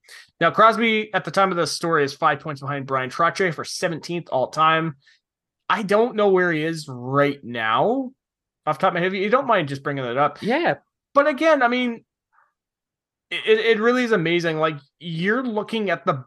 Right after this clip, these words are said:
Speaker 1: back nine of Crosby's career, and you think fourteen twenty, that's pretty good. I
Speaker 2: Yep.
Speaker 1: wonder what that number would be at if he had not spent almost a year injured.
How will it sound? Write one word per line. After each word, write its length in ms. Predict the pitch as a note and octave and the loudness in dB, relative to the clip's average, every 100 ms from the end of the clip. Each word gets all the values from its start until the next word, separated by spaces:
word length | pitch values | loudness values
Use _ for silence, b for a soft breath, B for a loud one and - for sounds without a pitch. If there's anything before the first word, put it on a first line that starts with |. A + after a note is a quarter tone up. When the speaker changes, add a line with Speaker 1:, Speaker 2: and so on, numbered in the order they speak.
| _ | _
Speaker 1:
back 380 | D#3 D#3 D#3 D3+ | 4 4 2 -6
nine 380 | D3 C#3 C#3 C3 | -2 -2 -2 -6
of 120 | - | -8
Crosby's 500 | - C#3 C3+ C#3 B2+ | 0 2 2 -4 -8
career, 500 | - C3 C#3 B2 - _ _ _ _ _ - | -10 -4 -2 -2 -6 _ _ _ _ _ -6
and 140 | E3 | -2
you 80 | E3 | -2
think 400 | C#3 D#3 C#3+ - - _ _ _ - | -2 -6 -6 -12 -18 _ _ _ 4
fourteen 480 | A3 G#3+ - A3 G#3+ | 4 4 -4 -4 -2
twenty, 380 | F#3+ E3+ D3 | 0 0 0
that's 300 | A2 D#3+ C#4 - _ _ _ _ _ _ _ _ _ _ | 2 0 0 -8 _ _ _ _ _ _ _ _ _ _
pretty 240 | G3 G#3+ F3+ | -2 0 0
good. 280 | C#3 - - _ _ _ _ _ _ _ _ _ _ _ _ _ _ | 0 -2 -8 _ _ _ _ _ _ _ _ _ _ _ _ _ _
I 80 | F#3 | 4
Speaker 2:
Yep. 100 | F#3 | 6
Speaker 1:
wonder 220 | G#3+ B3 | 6 4
what 120 | B3 | 2
that 180 | B3 A3+ | 2 2
number 240 | F#3+ F3 E3+ | 0 0 -2
would 160 | E3+ | -2
be 220 | C#3 D3+ C#3 | -4 -2 -2
at 100 | C3 | -2
if 80 | |
he 200 | C3 C3 | -6 -10
had 360 | B2+ - D3 C#3+ | -10 -4 -4 -2
not 320 | C#3 C3 - | -2 -2 -2
spent 380 | - - - C3+ | -12 -6 -6 -6
almost 220 | D#3 C#3 | -8 -6
a 40 | B2+ | -6
year 320 | B2 A#2+ F#2 | -6 -6 -8
injured. 380 | F2 - - | -12 -16 -20